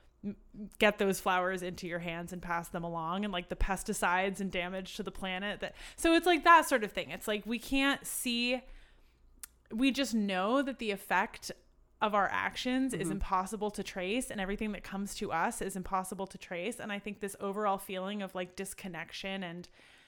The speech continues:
Speaker 1: and, like, floating in this, like, complete abyss of, uh, not being able to understand ourselves or anything else in the world
Speaker 2: Mm-hmm, mm-hmm, mm-hmm.
Speaker 1: has resulted in this, um,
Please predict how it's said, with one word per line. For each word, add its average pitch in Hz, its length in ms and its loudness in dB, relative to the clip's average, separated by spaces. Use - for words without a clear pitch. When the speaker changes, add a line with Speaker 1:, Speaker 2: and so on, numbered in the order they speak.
Speaker 1:
and, 185 200 -6
like, 160 360 -6
floating 190 640 -2
in 180 220 -4
this, 180 240 -4
like, 170 220 -6
complete 185 540 -4
abyss 190 500 -4
of, 175 340 -6
uh, - 60 -12
not 190 200 -2
being 185 160 -4
able 185 160 -2
to - 100 -6
understand 185 580 -6
ourselves 180 500 -4
or 175 80 -4
anything 175 300 -8
else 165 200 -8
in 220 80 -4
the 226 80 0
world 269 280 4
Speaker 2:
Mm-hmm, 180 140 -2
mm-hmm, 175 200 -4
mm-hmm. 170 160 -2
Speaker 1:
has 214 200 -2
resulted 208 640 0
in 202 400 0
this, 208 380 -4
um, 185 400 2